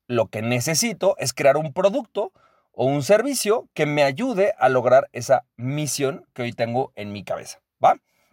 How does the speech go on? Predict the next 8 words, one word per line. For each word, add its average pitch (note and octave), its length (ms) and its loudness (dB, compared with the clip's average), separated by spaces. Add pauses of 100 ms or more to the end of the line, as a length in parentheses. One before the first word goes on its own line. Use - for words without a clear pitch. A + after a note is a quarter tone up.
(580)
Entonces, D3+ 460 -2 (340)
¿qué D4+ 140 0
significa? A3 420 0
Tienes A#3+ 220 -4
que A3+ 100 -6
ponerte G3+ 380 -2
una F#3+ 160 0
misión. D3 520 -2